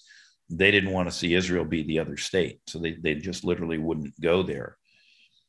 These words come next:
But in the aftermath of the U S pressuring, um,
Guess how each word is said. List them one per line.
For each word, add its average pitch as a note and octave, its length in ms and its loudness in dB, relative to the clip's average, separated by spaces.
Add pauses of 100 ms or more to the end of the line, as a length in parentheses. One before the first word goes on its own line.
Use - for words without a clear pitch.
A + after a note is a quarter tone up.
(280)
But G2 260 4
in G2+ 80 0
the G2 160 0
aftermath G#2+ 760 4
of E2+ 360 4 (300)
the F#2+ 200 0 (140)
U F#2 100 6
S E2 140 2
pressuring, E2 840 0 (800)
um, D#2+ 500 4